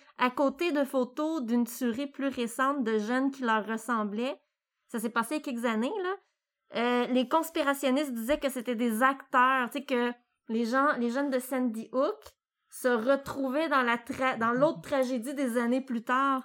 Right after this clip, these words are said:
Speaker 2: Ça fait beaucoup penser à l'appareil Dolly, ça, hein ?
Speaker 1: Ah,
Speaker 2: Parce qu'ils voient, ils
Speaker 1: oui.
Speaker 2: voient, ils voient les
Speaker 1: Oui.
Speaker 2: personnes,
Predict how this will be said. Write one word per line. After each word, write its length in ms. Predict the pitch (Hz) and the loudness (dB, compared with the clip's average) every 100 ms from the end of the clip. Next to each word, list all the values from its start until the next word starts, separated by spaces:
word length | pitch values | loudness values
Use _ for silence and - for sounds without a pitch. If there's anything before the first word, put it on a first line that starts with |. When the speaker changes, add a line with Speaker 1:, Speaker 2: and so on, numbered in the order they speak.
| - | -8
Speaker 2:
Ça 160 | - - | -18 -12
fait 100 | - | -10
beaucoup 260 | 113 117 | -8 -10
penser 280 | - 117 110 | -6 -4 -4
à 20 | |
l'appareil 540 | 127 113 113 110 113 110 | -4 -4 -4 -4 -2 -4
Dolly, 440 | 107 104 113 143 | -4 -6 -8 -12
ça, 120 | 110 | -10
hein ? 300 | 110 110 143 - _ _ | -8 -8 -10 -16 _ _
Speaker 1:
Ah, 100 | - 247 | -14 -2
Speaker 2:
Parce 180 | 330 339 277 | 4 6 8
qu'ils 140 | 233 | 6
voient, 200 | - - | 4 4
ils 60 | 311 | 6
Speaker 1:
oui. 80 | 349 | 8
Speaker 2:
voient, 80 | 349 | 8
ils 100 | 160 | 6
voient 200 | 131 156 | 6 10
les 240 | 175 165 202 | 10 12 12
Speaker 1:
Oui. 60 | - | 12
Speaker 2:
personnes, 340 | 139 170 175 | 8 4 4